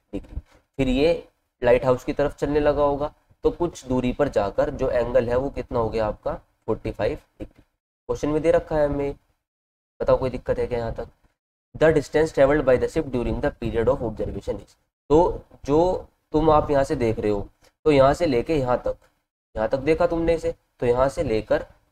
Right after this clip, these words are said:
यहाँ तक की distance क्या है, ये आपसे क्या है पूछा गया है, ठीक है? तो कोई बड़ी बात नहीं है, बड़ा simple सा question है। हमने ये वाला triangle पढ़ रखा है, ठीक है? बताओ इस फ़ोर्टी फ़ाइव meter को भी अलग रखते हैं।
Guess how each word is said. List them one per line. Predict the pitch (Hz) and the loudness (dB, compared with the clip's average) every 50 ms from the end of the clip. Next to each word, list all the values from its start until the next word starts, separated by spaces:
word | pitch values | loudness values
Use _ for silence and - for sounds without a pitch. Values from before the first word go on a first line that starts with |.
| - | -6
यहाँ | 113 123 135 139 139 | -2 0 0 0 0
तक | - 113 - | -2 -8 -8
की | - 143 135 | -6 -6 -6
distance | 110 107 - - - 110 117 131 - - - - _ _ | -6 -6 -8 -6 -4 -2 -2 -2 -4 -10 -20 -20 _ _
क्या | - 101 | -8 -8
है, | 92 - - - _ - | -8 -8 -14 -18 _ -8
ये | 120 120 113 | -4 -2 -2
आपसे | 104 101 - - - 113 - | -2 -2 -4 -10 -12 -12 -8
क्या | - 107 104 | -6 -6 -6
है | 110 127 160 - _ _ _ | -6 -6 -8 -8 _ _ _
पूछा | 117 110 - - 131 120 | -14 -12 -10 -6 -6 -6
गया | - - | -6 -6
है, | - - - _ _ _ _ _ _ _ _ _ _ _ _ _ - | -10 -12 -16 _ _ _ _ _ _ _ _ _ _ _ _ _ -8
ठीक | 160 160 | -6 -6
है? | 180 180 - _ - - - _ _ _ - | -6 -8 -8 _ -20 -20 -20 _ _ _ -14
तो | - | -8
कोई | - 135 139 143 | -4 0 0 2
बड़ी | 139 147 143 143 | 2 2 0 0
बात | 135 143 135 - - | 0 0 0 -2 -2
नहीं | 139 135 | -4 -4
है, | 135 143 - - _ _ - | -4 -6 -8 -10 _ _ -2
बड़ा | 123 127 135 | 0 0 0
simple | 131 - 120 113 - 117 110 | 0 -2 -4 -4 -4 -4 -2
सा | 113 107 | -4 -6
question | - 104 - - 101 104 | -6 -8 -10 -10 -10 -8
है। | - | -4
हमने | 117 123 135 143 151 | -2 0 2 2 2
ये | 156 151 151 | 4 4 4
वाला | 143 139 143 147 | 4 4 4 4
triangle | 143 135 127 120 123 135 151 | 2 2 0 0 0 0 -2
पढ़ | 143 - 104 104 | 0 -2 -2 -2
रखा | 101 95 - _ - 95 | -4 -8 -10 _ -18 -18
है, | - - _ _ _ _ - | -18 -18 _ _ _ _ -6
ठीक | 143 139 | -2 -2
है? | - - - _ - - - _ _ _ - | -2 -4 -6 _ -20 -20 -20 _ _ _ -2
बताओ | 110 - - 98 98 - _ _ - | -2 -2 -2 -6 -8 -10 _ _ -8
इस | 135 - | -8 -2
फ़ोर्टी | - 147 147 - - 147 | 0 0 0 0 0 0
फ़ाइव | 147 143 139 139 | 2 2 4 4
meter | 139 131 - 127 | 2 0 0 -2
को | 127 - 131 131 | 0 0 0 0
भी | 143 143 | 0 0
अलग | 117 104 101 - | 0 0 -2 -4
रखते | 101 - _ _ - - | -6 -8 _ _ -20 -20
हैं। | - | -20